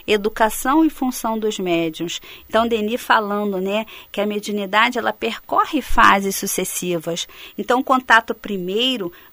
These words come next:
com espíritos imperfeitos, porque nós somos imperfeitos, e há essa afinidade que Kardec coloca aqui em Obras Póstumas, uma identificação que no esforço de transformação íntima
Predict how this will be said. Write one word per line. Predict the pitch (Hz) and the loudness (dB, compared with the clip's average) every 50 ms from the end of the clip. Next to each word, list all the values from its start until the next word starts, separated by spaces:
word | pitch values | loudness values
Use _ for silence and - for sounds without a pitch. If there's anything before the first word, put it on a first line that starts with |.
| _ _ _ | _ _ _
com | - 208 208 | -8 -6 -4
espíritos | 208 202 - - - - 202 196 185 202 202 - 190 - | -2 -2 -2 -4 -4 -6 -6 -6 -6 -6 -6 -6 -8 -6
imperfeitos, | - 220 220 - 247 240 - - - 226 226 269 311 381 - - - - | -6 -6 -2 -2 -2 0 0 2 4 4 4 2 0 -2 -4 -6 -6 -6
porque | - - 220 202 - - 214 | -4 -4 -4 -4 -2 -2 -4
nós | 202 196 208 233 285 415 381 - | -2 -2 0 0 0 0 -2 -6
somos | - - 220 202 202 196 190 196 | -6 -4 -4 -4 -4 -4 -6 -8
imperfeitos, | 190 185 - 190 180 - - - 254 277 285 277 - 226 - - - - - - - - | -8 -8 -8 -8 -10 -8 -4 -2 -2 -2 -2 -4 -6 -8 -8 -8 -10 -12 -18 -14 -8 0
e | 226 254 | 4 6
há | 254 285 277 262 | 6 6 4 4
essa | 240 262 285 294 285 - - - - - - | 2 0 0 0 -2 -2 0 0 0 0 0
afinidade | - 277 302 339 381 403 - - - - 330 359 392 440 403 320 277 254 247 254 247 233 - - - - - - - - - - | -2 0 0 0 0 -2 -6 -8 -4 -2 -2 -2 -2 -4 -4 -2 0 0 0 0 -2 -6 -8 -10 -10 -12 -12 -18 -20 -20 -20 -16
que | - - 220 | -12 -12 -4
Kardec | - - 233 226 220 202 208 220 240 - 247 | 0 0 0 2 0 -2 -4 -4 -4 -6 -10
coloca | - - - 240 240 233 240 - 311 | -10 -6 -4 0 0 0 0 0 -4
aqui | 294 - - - 262 277 269 _ _ _ _ _ _ - | -8 -8 -6 -6 -6 -6 -8 _ _ _ _ _ _ -10
em | 180 185 180 | -8 -4 -2
Obras | 175 175 175 175 170 175 175 - | -2 -2 -2 -2 -4 -6 -6 -8
Póstumas, | - - - 180 175 175 180 - - - - 170 165 170 165 160 - - - - - - - - - _ | -10 -10 -6 -4 -4 -4 -4 -6 -8 -8 -10 -10 -10 -10 -8 -8 -10 -10 -10 -14 -18 -20 -20 -20 -14 _
uma | - 190 196 196 196 | -6 -4 -4 -4 -2
identificação | 190 190 214 240 254 254 - - 254 240 - - 254 247 - 269 262 - - - 233 220 220 214 214 - - - - - - - _ | -2 -2 0 0 0 -2 -2 -4 -4 -4 -6 -8 -8 -4 -2 -2 -2 -2 -2 0 0 0 0 0 -4 -10 -18 -20 -20 -20 -20 -18 _
que | - - 240 | -4 -2 0
no | 226 220 226 262 359 | 0 0 2 2 2
esforço | 453 494 - - - - - - - 226 240 240 240 - - - - - - - - - 196 | 2 2 2 2 2 2 0 -2 0 2 2 2 2 0 -4 -8 -8 -8 -8 -8 -6 -6 -8
de | 175 175 226 269 | -6 -6 -6 -6
transformação | - - 226 220 - - - 214 196 196 190 180 180 - - 180 175 160 | -6 -6 -8 -8 -8 -8 -8 -8 -6 -4 -6 -6 -6 -6 -6 -6 -4 -4
íntima | 165 175 214 269 381 349 - - - - 175 170 165 | -6 -4 -4 -4 -4 -4 -6 -8 -10 -8 -8 -8 -8